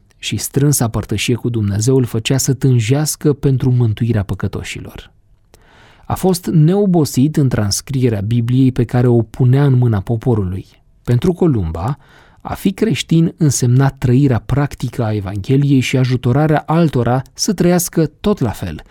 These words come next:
mai ales a celor care nu-L cunoșteau pe Dumnezeul lui. Dar așa cum s-a întâmplat frecvent în istorie și cum se mai întâmplă, din păcate, și astăzi,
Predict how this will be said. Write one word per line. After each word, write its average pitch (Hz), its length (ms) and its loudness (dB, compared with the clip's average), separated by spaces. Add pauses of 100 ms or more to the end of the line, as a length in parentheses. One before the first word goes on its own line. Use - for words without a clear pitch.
(300)
mai 156 300 4
ales 139 400 0
a 120 120 -4
celor 127 340 0
care 113 280 0
nu-L 135 340 4
cunoșteau 110 720 -2
pe 131 120 -2
Dumnezeul 110 680 0
lui. - 120 -16 (2000)
Dar 156 220 0
așa 185 200 0
cum 208 140 0
s-a 190 140 2
întâmplat 165 460 2
frecvent 151 440 0
în 147 80 4
istorie 110 760 0
și - 160 -12
cum 131 180 2
se 131 160 0
mai 123 200 4
întâmplă, 123 560 2
din 131 240 2
păcate, 127 420 0
și 95 200 -6
astăzi, 127 540 -2